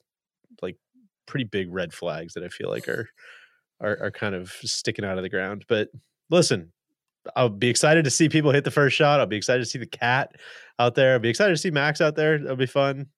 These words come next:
But, you know, they're, they're gonna need to bring the noise and do something pretty far outside the box, I think, with, like, like, I think the big thing that w-, we try to say this a lot, but it's like, as soon as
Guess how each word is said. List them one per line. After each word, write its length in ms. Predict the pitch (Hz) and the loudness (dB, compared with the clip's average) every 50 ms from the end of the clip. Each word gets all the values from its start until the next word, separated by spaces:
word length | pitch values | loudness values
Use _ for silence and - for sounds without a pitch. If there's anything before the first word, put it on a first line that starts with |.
| _ - | _ -2
But, 300 | 110 110 107 104 - - _ _ _ _ _ _ _ _ _ _ _ _ _ _ _ _ | 2 2 2 2 0 -4 _ _ _ _ _ _ _ _ _ _ _ _ _ _ _ _
you 200 | 170 139 123 107 | -8 -6 -6 -6
know, 160 | 92 87 92 _ _ _ | -6 -8 -10 _ _ _
they're, 120 | 120 113 | -4 -2
they're 160 | 107 107 110 117 | -2 -2 -2 -2
gonna 140 | 131 135 127 | -2 -2 -2
need 120 | 123 113 | -2 -4
to 140 | 104 90 90 - _ _ _ _ _ | -6 -8 -10 -16 _ _ _ _ _
bring 180 | 120 113 104 | -4 -4 -2
the 60 | 104 | -4
noise 280 | 101 98 98 101 95 90 | -4 -2 -2 -2 -2 -4
and 100 | 95 87 | -8 -12
do 80 | 92 90 | -12 -8
something 380 | - 107 - - 92 90 85 _ _ | -6 -8 -8 -8 -10 -16 -18 _ _
pretty 220 | - - 123 110 101 | -6 -4 -4 -4 -2
far 240 | - 117 107 101 | 0 2 2 2
outside 320 | 92 92 95 - - 98 87 | 2 -2 -4 -4 -6 -6 -6
the 60 | 90 | -6
box, 360 | - 95 98 101 107 - - | -6 -4 -4 -2 -4 -2 -4
I 80 | 120 104 | -6 -4
think, 340 | - 123 120 113 107 - - | -2 -4 -6 -6 -8 -10 -8
with, 240 | 104 98 92 - _ _ _ - - - - - - - | -6 -6 -6 -10 _ _ _ -20 -20 -20 -20 -10 -2 0
like, 160 | 147 156 - | 0 0 2
like, 160 | 156 147 139 | 0 2 2
I 80 | 147 131 | 2 2
think 160 | - 180 - | 0 0 -2
the 60 | 139 | -2
big 240 | 113 151 143 127 - | 0 0 0 0 0
thing 180 | - 139 127 | -4 -4 -2
that 60 | 123 120 110 | -2 -2 -4
w-, 560 | 110 - 135 131 - - - 165 110 113 110 | -4 -10 -20 -20 -20 -20 -20 -18 -16 -16 -12
we 100 | - 113 | -10 -10
try 140 | 107 - 135 | -4 -2 -2
to 80 | 131 107 | -2 -2
say 200 | - - 120 110 | -2 -2 -2 -2
this 160 | 107 101 - | -2 -4 -6
a 60 | 104 | -6
lot, 260 | 92 98 98 95 90 | -6 -4 -6 -6 -6
but 120 | - 104 95 | -6 -6 -8
it's 140 | 90 - - | -6 -4 -2
like, 260 | 101 95 85 - _ _ _ - - - - - _ _ _ _ _ _ _ _ _ _ _ _ _ _ _ _ _ | -2 -2 -2 -6 _ _ _ -20 -20 -20 -20 -20 _ _ _ _ _ _ _ _ _ _ _ _ _ _ _ _ _
as 180 | 143 - - - | -2 -2 -2 -2
soon 360 | - - 156 170 185 190 185 | -2 2 2 2 4 2 0
as 600 | 147 131 135 131 131 131 127 113 104 101 110 - | 0 0 0 2 2 2 0 -2 -4 -8 -8 -10